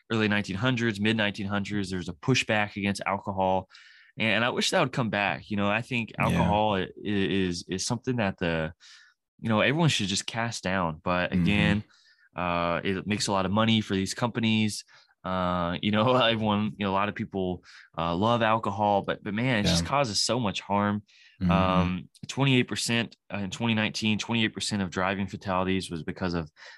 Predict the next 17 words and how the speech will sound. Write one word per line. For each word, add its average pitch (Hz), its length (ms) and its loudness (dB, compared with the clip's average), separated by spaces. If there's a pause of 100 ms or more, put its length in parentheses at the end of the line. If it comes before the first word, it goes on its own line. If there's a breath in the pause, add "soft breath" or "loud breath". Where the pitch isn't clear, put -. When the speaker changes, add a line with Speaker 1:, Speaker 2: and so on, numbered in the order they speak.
(160 loud breath)
Speaker 1:
alcohol 98 520 0
impaired 92 460 0
Speaker 2:
Mm. 92 40 4
Speaker 1:
drivers. 95 680 0 (300 loud breath)
Uh, 92 300 2
fatalities, 101 480 0
that 101 80 0
means 98 140 -2
people 95 220 -4
that, 87 160 0
that 85 60 -2
have 80 140 -4
died, 98 480 2 (380 soft breath)
uh, 87 60 2
that 90 100 2
Speaker 2:
Yeah. - 20 4
Speaker 1:
were, 87 200 2